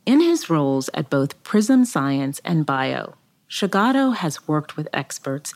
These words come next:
in biotech financing who have provided good advice, some of which he shares with us.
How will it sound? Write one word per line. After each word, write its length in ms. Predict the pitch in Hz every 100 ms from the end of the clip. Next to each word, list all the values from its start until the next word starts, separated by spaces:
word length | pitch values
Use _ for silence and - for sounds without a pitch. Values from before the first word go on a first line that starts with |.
| -
in 160 | 151
biotech 500 | 139 139 151 160 175
financing 680 | - 131 139 131 131 - 127
who 160 | 135 151
have 140 | 156
provided 680 | - 165 170 202 220 233 220
good 200 | - 156
advice, 600 | 156 143 139 113 - - _ _ _ _ _ _ _
some 240 | - 302
of 160 | 277 190
which 340 | 131 - - -
he 100 | 165
shares 420 | - 160 156 151
with 140 | 156
us. 400 | 127 - - -